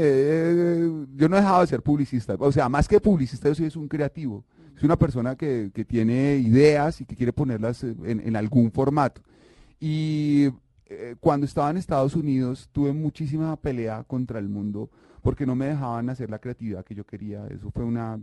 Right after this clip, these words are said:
fue una historia muy, muy, muy fuerte porque cuando me llevaron allá, pues me llevaron por ser muy creativo y no me dejaban ser creativo. Entonces yo lo que me dediqué fue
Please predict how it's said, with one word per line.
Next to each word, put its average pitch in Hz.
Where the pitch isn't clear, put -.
fue 82
una 131
historia 143
muy, 139
muy, 131
muy 123
fuerte 127
porque 120
cuando 113
me 107
llevaron 107
allá, 147
pues 135
me 131
llevaron 107
por -
ser 104
muy 117
creativo 139
y 131
no 123
me 120
dejaban 110
ser 113
creativo. 131
Entonces 113
yo 131
lo 147
que 175
me 151
dediqué 110
fue 120